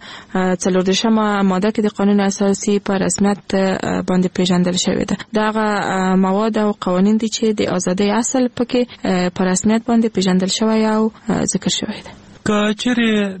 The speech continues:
Speaker 2: د افرادو په، په ازادي محدودیت لګول کیږي، دا کار باید، اه، اشخاص یا ټولنې وکړي، که حکومت یې وکړي؟ که ستاسو پام وي، زموږ ټولنه کې مثال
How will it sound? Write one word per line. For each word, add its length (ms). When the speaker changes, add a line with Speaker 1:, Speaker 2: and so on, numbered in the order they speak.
Speaker 2:
د 40
افرادو 800
په، 120
په 80
ازادي 400
محدودیت 580
لګول 320
کیږي، 480
دا 180
کار 220
باید، 280
اه، 480
اشخاص 720
یا 100
ټولنې 380
وکړي، 380
که 80
حکومت 460
یې 40
وکړي؟ 280
که 340
ستاسو 420
پام 280
وي، 60
زموږ 220
ټولنه 340
کې 120
مثال 300